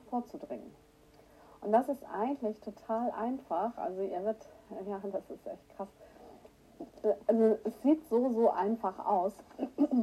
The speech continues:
Ich zeige euch das mal. Ich habe das so ein bisschen rumgekritzelt und schreibe das nachher auch nochmal. Also ich mache das in den Kommentaren, weil, <clears throat>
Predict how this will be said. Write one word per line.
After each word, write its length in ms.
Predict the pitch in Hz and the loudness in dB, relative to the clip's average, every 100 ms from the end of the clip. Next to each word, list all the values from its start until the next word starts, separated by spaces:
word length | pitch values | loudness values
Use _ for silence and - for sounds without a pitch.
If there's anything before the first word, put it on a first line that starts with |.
| - _ _ - _ _ _ - - | 0 _ _ -20 _ _ _ -20 -14
Ich 140 | - - | -14 0
zeige 240 | 208 226 | 2 4
euch 80 | 196 | 2
das 160 | 180 - | 0 -2
mal. 140 | 165 | -4
Ich 80 | 196 | -4
habe 120 | 208 | -6
das 120 | 226 | -4
so 60 | 208 | -2
ein 60 | 185 | -2
bisschen 400 | 226 214 180 - | -2 -2 -2 -2
rumgekritzelt 1080 | - 233 277 202 - - - 214 262 403 _ _ _ - - - _ _ | 4 6 6 4 2 -4 0 4 4 2 _ _ _ -20 -20 -20 _ _
und 260 | 185 202 202 | 4 4 2
schreibe 400 | - - 190 226 | -4 4 4 6
das 180 | 240 233 | 2 2
nachher 380 | 196 196 220 214 | -4 0 4 6
auch 180 | 202 202 | 4 2
nochmal. 520 | 202 - 202 202 190 | -4 0 0 2 0
Also 200 | 180 202 | 0 -4
ich 100 | 202 | 2
mache 140 | 240 | 2
das 160 | 247 240 | 2 -2
in 60 | 359 | -2
den 180 | 185 175 | -4 -4
Kommentaren, 840 | 202 180 170 - 202 202 190 220 240 _ _ _ _ _ _ - - _ _ _ | -6 -4 -6 -8 -8 -6 -6 -6 -6 _ _ _ _ _ _ -20 -20 _ _ _
weil, 500 | 175 202 214 269 359 - | -2 2 4 4 2 -2
<clears throat> 0 | - | -4